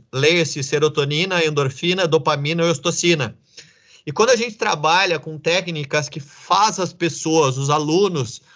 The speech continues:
os líderes, as pessoas pra quem a gente fala, a palestra, para as empresas até, ãh, a gente mostra as técnicas que são simples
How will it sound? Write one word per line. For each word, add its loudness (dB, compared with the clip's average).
os 0
líderes, 2
as -2
pessoas 0
pra -2
quem -4
a 0
gente -4
fala, 2
a -2
palestra, -2
para -2
as -4
empresas 0
até, 0
ãh, 4
a -4
gente -4
mostra 0
as -6
técnicas -2
que -14
são -4
simples -4